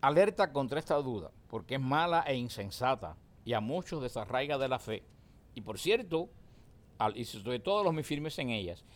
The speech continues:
Y es que semejante duda es hija del diablo, y mucho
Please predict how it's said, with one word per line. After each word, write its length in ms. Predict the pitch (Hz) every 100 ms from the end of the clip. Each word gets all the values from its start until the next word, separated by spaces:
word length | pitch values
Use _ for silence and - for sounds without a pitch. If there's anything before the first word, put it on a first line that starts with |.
| -
Y 140 | 117 180
es 60 |
que 120 | - -
semejante 580 | 175 143 151 196 - 147
duda 340 | 196 196 160 -
es 200 | 135 -
hija 320 | 147 151 143 -
del 200 | 131 117
diablo, 400 | 113 110 98 92 - - - - - - - -
y 80 | 120
mucho 460 | 135 180 - 175